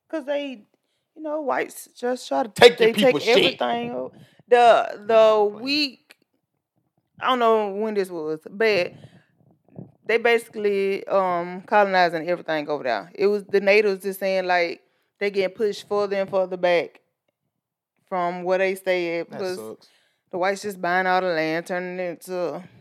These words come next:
Speaker 2: Fucking
Speaker 1: Mm.
Speaker 2: resorts and shit.
Speaker 1: Yeah, that we finna go stay at.
Speaker 2: Yeah, all right.
Speaker 1: Who we
Speaker 2: They might
Speaker 1: trash.
Speaker 2: like us over there. They be black.
Speaker 1: Yeah, might not because we black.
Speaker 2: I mean, they
Speaker 1: You
Speaker 2: might.
Speaker 1: know,
Speaker 2: They
Speaker 1: you
Speaker 2: kinda,
Speaker 1: never know.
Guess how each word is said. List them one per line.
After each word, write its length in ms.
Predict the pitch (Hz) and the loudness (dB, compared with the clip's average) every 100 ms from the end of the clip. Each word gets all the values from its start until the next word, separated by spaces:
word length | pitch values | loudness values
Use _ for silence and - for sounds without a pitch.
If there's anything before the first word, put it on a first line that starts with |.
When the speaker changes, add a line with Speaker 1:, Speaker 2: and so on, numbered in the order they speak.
| _ - | _ -16
Speaker 2:
Fucking 200 | 104 113 | -14 -12
Speaker 1:
Mm. 60 | |
Speaker 2:
resorts 420 | 117 107 110 - 123 | -14 -12 -14 -14 -18
and 100 | 107 | -20
shit. 300 | - 110 85 | -18 -18 -20
Speaker 1:
Yeah, 260 | 82 - - _ - | -20 -20 -20 _ -12
that 120 | 165 | -10
we 140 | 196 | -10
finna 200 | 180 165 | -8 -8
go 140 | 156 156 | -8 -10
stay 420 | - 143 139 127 | -12 -16 -16 -20
at. 60 | _ _ | _ _
Speaker 2:
Yeah, 160 | 110 101 123 _ _ 117 | -20 -20 -20 _ _ -18
all 40 | |
right. 160 | 110 - _ _ | -18 -18 _ _
Speaker 1:
Who 140 | 233 196 | -8 -8
we 100 | 151 | -10
Speaker 2:
They 280 | - - 214 | -14 -6 -2
might 120 | 175 | -2
Speaker 1:
trash. 60 | |
Speaker 2:
like 180 | 123 120 | -4 -10
us 60 | 110 | -14
over 100 | 104 | -16
there. 100 | 98 | -16
They 80 | 104 | -18
be 100 | 127 | -18
black. 220 | 104 64 _ _ _ _ _ _ _ - | -20 -20 _ _ _ _ _ _ _ -20
Speaker 1:
Yeah, 400 | - - 71 196 196 | -20 -20 -18 -16 -14
might 240 | 214 359 | -10 -2
not 380 | 254 254 175 - | 0 2 0 -6
because 220 | 214 190 | -16 -14
we 100 | 208 | -14
black. 220 | 185 - - _ _ _ _ 381 | -14 -14 -18 _ _ _ _ -14
Speaker 2:
I 60 | |
mean, 160 | 403 403 | -10 -8
they 60 | |
Speaker 1:
You 60 | 453 | -6
Speaker 2:
might. 160 | - 339 | -6 -2
Speaker 1:
know, 240 | 311 330 | -2 -4
Speaker 2:
They 120 | 359 269 | -10 -8
Speaker 1:
you 80 | |
Speaker 2:
kinda, 60 | 254 | 0
Speaker 1:
never 200 | 247 269 | 0 0
know. 400 | 277 302 285 277 | 2 2 2 -2